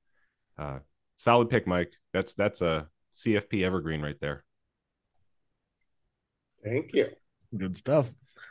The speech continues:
Speaker 3: All right. I got double picks. We're snake drafting, so I get to pick back to back. And my first pick is definitely gotta be above the line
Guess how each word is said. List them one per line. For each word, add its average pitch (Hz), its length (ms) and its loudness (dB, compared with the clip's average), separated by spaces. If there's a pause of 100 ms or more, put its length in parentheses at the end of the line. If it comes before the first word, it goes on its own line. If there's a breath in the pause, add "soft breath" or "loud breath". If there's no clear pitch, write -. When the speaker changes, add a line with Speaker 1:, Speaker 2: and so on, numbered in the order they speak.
(520 soft breath)
Speaker 3:
All 143 220 10
right. 151 340 12
I 151 160 8
got 156 400 8
double 190 280 12
picks. 185 540 6
We're 143 140 4
snake 165 360 2
drafting, 170 720 2
so 156 140 2
I 147 100 6
get 147 200 2
to 143 80 -2
pick 139 280 2
back 127 340 2
to 120 100 0
back. 117 500 0 (100)
And 110 580 0
my 170 920 4 (160)
first 151 380 6
pick 135 500 4
is 110 800 2
definitely 143 460 6
gotta 131 280 4
be 110 520 0 (440 loud breath)
above 170 460 10
the 202 100 12
line 180 640 8